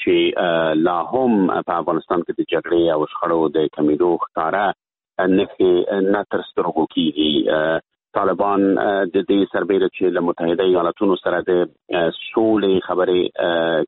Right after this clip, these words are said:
کوي، له افغان ځواکونو او په افغانستان کې له بهرنیو ځواکونو سره جګړو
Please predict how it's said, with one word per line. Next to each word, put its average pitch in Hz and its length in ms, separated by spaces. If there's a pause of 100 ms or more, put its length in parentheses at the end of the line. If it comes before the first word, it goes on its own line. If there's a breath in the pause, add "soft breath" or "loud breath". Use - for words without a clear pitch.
کوي، 87 280 (680)
له 82 100 (240)
افغان 104 440 (440)
ځواکونو 92 420 (140)
او 90 120
په 87 180
افغانستان 92 500
کې 90 200
له 85 140
بهرنیو 87 480
ځواکونو 87 400
سره 85 240 (120)
جګړو 95 300